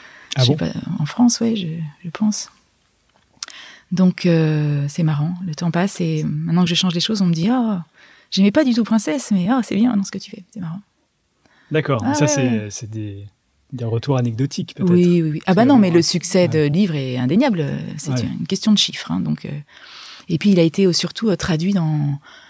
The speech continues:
Speaker 2: peut-être pas exagéré, dans le monde entier, mais en vingt, vingt-cinq langues, quoi. Même les Américains l'ont traduit, c'est dire.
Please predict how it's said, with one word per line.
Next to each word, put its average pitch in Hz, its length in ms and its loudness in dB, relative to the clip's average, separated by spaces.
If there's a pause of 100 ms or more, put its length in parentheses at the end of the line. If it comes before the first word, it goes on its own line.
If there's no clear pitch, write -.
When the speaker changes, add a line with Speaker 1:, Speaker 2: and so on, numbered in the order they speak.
(500)
Speaker 2:
peut-être - 320 -14
pas 131 100 -6
exagéré, 131 360 -4
dans 151 80 0
le 131 60 0
monde 135 180 0
entier, 170 220 0
mais 160 80 2
en 139 80 0
vingt, 151 220 0
vingt-cinq 147 360 0
langues, 196 240 0
quoi. 151 180 -10 (460)
Même 220 200 6
les 190 140 2
Américains 165 360 -2
l'ont 190 60 -6
traduit, 202 280 -6
c'est 196 140 -8
dire. 202 220 -6